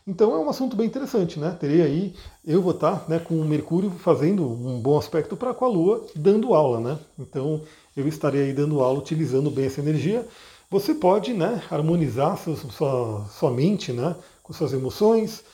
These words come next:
<clears throat> Pra quem for trabalhar é interessante, né? Então se alguém estiver trabalhando também que nem eu, pode ser interessante. Pra quem vai estudar é bem interessante. E pra quem quiser ter boas conversas, né, lembrando sempre de uma, de um saber falar, né, de saber usar bem as palavras,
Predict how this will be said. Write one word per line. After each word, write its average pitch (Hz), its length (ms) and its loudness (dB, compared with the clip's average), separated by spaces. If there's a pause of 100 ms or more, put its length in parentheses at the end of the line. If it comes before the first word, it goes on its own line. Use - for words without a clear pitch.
(200)
<clears throat> 160 200 2
Pra 208 100 2
quem 214 140 -2
for 190 140 0
trabalhar 151 360 4
é 151 40 4
interessante, 240 840 -4
né? 143 160 -6 (100)
Então 139 160 -6
se 139 120 -2
alguém 139 160 -2
estiver 139 180 -2
trabalhando 135 460 0
também 135 200 -2
que - 80 -8
nem 127 140 0
eu, 156 220 0 (280)
pode 151 200 -4
ser 151 80 -4
interessante. 139 440 -4
Pra 190 140 -8
quem 233 180 -2
vai 165 140 6
estudar 127 500 -2 (300)
é 226 100 -2
bem 151 200 0
interessante. 190 640 -2 (280)
E 294 60 -8
pra 302 120 -2
quem 226 140 -2
quiser 185 280 -2
ter 180 100 -4
boas 147 260 -2
conversas, 156 720 -4
né, 156 140 0
lembrando 131 400 -2
sempre 170 500 -2 (320)
de 127 80 -8
uma, 120 560 -2
de 113 80 -6
um 127 180 -6
saber 214 380 4
falar, 131 320 -2
né, 123 160 -4 (100)
de 127 80 -10
saber 127 280 -2
usar 139 180 0
bem 120 140 -4
as 131 100 -6
palavras, 151 480 -2